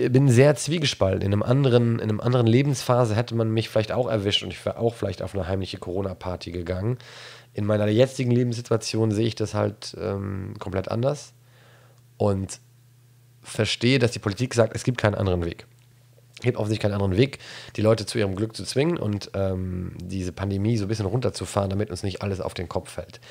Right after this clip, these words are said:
Das will ja auch keiner. Wir wollen ja auf keinen Fall, äh, Schulen schließen oder die Wirtschaft weiter runterfahren.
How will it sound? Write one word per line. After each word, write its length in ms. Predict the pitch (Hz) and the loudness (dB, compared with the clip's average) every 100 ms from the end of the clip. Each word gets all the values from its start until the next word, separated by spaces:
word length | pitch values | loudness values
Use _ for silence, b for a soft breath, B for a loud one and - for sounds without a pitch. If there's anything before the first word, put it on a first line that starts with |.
| B | B
Das 220 | 117 107 | -6 0
will 100 | 123 | 2
ja 220 | 180 107 - | 4 2 0
auch 120 | - | -8
keiner. 220 | 92 87 | -6 -2
Wir 140 | 90 | -2
wollen 180 | 107 185 | -2 -2
ja 80 | 117 | -2
auf 140 | 95 | -6
keinen 240 | - 95 90 | -8 -6 -6
Fall, 260 | - 92 92 B B B B | -4 -6 -6 B B B B
äh, 220 | 107 101 | -2 -2
Schulen 500 | 90 - 113 101 95 90 _ - | -2 2 2 2 -2 -8 _ -12
schließen 580 | - 104 95 - 95 | -6 -4 -4 -8 -8
oder 160 | - 92 | -6 -4
die 180 | 90 85 | -4 -4
Wirtschaft 360 | 98 - 92 | -4 -2 -4
weiter 220 | 95 92 87 | -4 -4 -4
runterfahren. 580 | 101 107 101 98 101 | -4 -6 -6 -4 -4